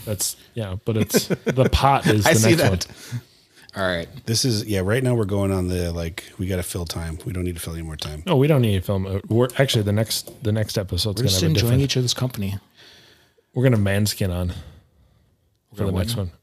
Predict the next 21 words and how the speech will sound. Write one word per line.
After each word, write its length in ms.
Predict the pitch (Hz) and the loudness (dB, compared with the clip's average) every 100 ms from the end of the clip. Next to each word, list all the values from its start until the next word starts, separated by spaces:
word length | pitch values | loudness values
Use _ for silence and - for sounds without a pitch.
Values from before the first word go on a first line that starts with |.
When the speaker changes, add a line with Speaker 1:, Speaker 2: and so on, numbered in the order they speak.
| 101 95 | -8 -4
Speaker 1:
Manskin. 340 | 92 - 110 101 - - - _ _ _ - | -4 -2 -2 -4 -10 -20 -20 _ _ _ -16
It's 140 | - | -8
a 40 | |
new 120 | 101 87 | -6 -4
band. 340 | 82 85 90 _ _ 123 | -8 -10 -12 _ _ -4
Speaker 2:
Mm. 160 | 110 117 - - - | -4 -4 -12 -20 -10
All 60 | 92 | -6
right. 260 | 95 101 - _ | -4 -6 -8 _
Speaker 3:
Well, 300 | - 87 90 - - - | -18 -10 -10 -10 -20 -10
I 160 | 92 98 | -2 0
Speaker 1:
Doesn't 240 | 101 90 | 0 -2
sound 100 | 90 | 0
Speaker 3:
already 200 | 101 95 90 | 2 2 0
requested 440 | 87 - 87 85 | -4 -4 -4 -4
a 40 | |
song 280 | 82 - 87 | -4 -4 -6
and 80 | 80 | -8
was 100 | 76 | -8
told 360 | - - 82 73 | -8 -8 -8 -8
no, 340 | 76 71 67 - | -8 -10 -10 -6
so 200 | - | -4